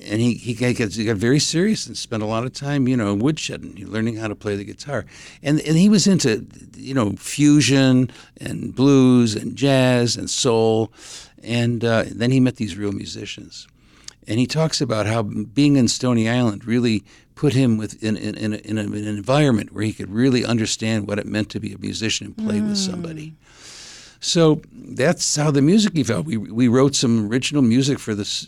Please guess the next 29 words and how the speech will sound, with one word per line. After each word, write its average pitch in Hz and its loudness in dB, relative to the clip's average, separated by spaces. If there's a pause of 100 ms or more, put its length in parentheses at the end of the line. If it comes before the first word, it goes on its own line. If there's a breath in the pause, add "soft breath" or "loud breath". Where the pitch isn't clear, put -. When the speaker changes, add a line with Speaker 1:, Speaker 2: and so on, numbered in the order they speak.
(160)
Speaker 1:
for - -10
the 104 -6
movie 127 -2
in 98 -6 (100)
two 151 0
weeks. - -10 (460 soft breath)
And 107 -2
Ray 107 -8
Don 107 -2
Chong 143 2
wrote 139 2
a 131 2
song 135 2
with 123 2
Susanna 104 -2
Hoffs, 135 -4
and 101 -12 (340 loud breath)
I - -8
brought 113 2
a 117 0
guy 127 2
named 110 2
Ronnie 113 2
Barron 110 2
up 120 0
from - -10
New 101 -8
Orleans, 120 0
who, - -8